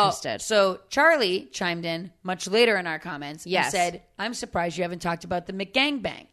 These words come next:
Speaker 1: She did say that.
Speaker 2: And
Speaker 1: And
Speaker 2: that
Speaker 1: I
Speaker 2: is exactly what Claudia is eating. She is eating
Speaker 1: A
Speaker 2: a
Speaker 1: McGangbang.
Speaker 2: McGangbang.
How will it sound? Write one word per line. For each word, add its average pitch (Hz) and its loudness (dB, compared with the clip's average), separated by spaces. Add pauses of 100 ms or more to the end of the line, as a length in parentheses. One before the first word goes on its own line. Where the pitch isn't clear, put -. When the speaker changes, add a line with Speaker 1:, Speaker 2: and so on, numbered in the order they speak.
Speaker 1:
She - -4
did 190 0
say 165 -4
that. 139 -4 (140)
Speaker 2:
And 208 0
Speaker 1:
And 165 4
Speaker 2:
that 196 8
Speaker 1:
I - 4
Speaker 2:
is 180 0
exactly 185 4 (200)
what 185 -2
Claudia 156 0 (840)
is 185 2
eating. 143 -8 (880)
She - -8
is 185 -4
eating 175 -4 (180)
Speaker 1:
A 160 -8
Speaker 2:
a 170 -2
Speaker 1:
McGangbang. 160 -2
Speaker 2:
McGangbang. 143 -8